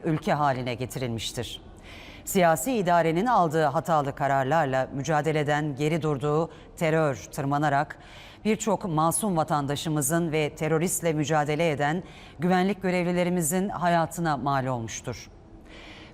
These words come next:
Bürokrasi içerisindeki yolsuzluk ve hırsızlık ciddi boyutlara ulaşmış, ülke sattığında bununla mücadele edecek hukuk sistemi işlemez hale getirilmiştir. Bu ahval ve şerait altında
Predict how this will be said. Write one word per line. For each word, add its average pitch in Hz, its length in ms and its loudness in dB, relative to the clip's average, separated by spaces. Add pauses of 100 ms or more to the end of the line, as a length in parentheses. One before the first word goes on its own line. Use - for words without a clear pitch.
Bürokrasi 196 480 2
içerisindeki 180 880 0
yolsuzluk 160 600 0
ve 170 220 2 (100)
hırsızlık 156 680 -2 (120)
ciddi 160 440 2
boyutlara 151 460 2
ulaşmış, 135 680 -2 (500)
ülke 226 300 2
sattığında 165 720 2
bununla 202 360 2
mücadele 175 640 2
edecek 175 480 -2
hukuk 190 300 -4
sistemi 160 600 0 (300)
işlemez 180 580 2
hale 131 260 0
getirilmiştir. 123 840 -6 (720)
Bu 269 180 4
ahval 220 480 2
ve 208 280 0
şerait 156 600 2
altında 131 560 0